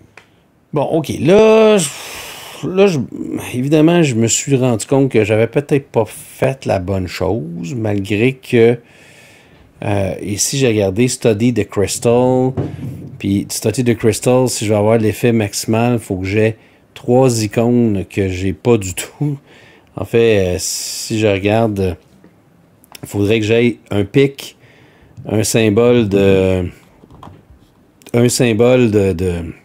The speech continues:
de, de, de, de neutrons ou de, d'électrons, puis, euh, un ordinateur. Puis si, si on regarde,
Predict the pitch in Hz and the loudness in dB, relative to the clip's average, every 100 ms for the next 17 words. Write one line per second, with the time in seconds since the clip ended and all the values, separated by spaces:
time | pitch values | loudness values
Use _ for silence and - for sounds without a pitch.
0 | _ _ _ _ _ _ _ - 92 92 | _ _ _ _ _ _ _ -10 -6 -6
1 | 80 82 78 80 90 92 104 120 113 - | -6 -8 -8 -8 -2 2 4 4 2 0
2 | 110 139 - _ - - _ - 95 92 | -4 -4 -12 _ -20 -20 _ -10 -6 -2
3 | 90 95 92 110 107 - 104 117 - - | 0 2 2 2 2 -2 -6 -6 -8 -20
4 | - - _ - - 104 110 110 98 92 | -20 -20 _ -18 -6 0 2 4 4 2
5 | 95 95 92 92 92 90 92 95 92 101 | 0 -2 0 0 0 -2 0 -2 -2 -2
6 | 95 - 120 127 120 - - 120 - - | 0 0 0 0 -4 -8 -6 -6 -8 -10
7 | - 127 117 98 110 117 | -4 0 2 2 2 2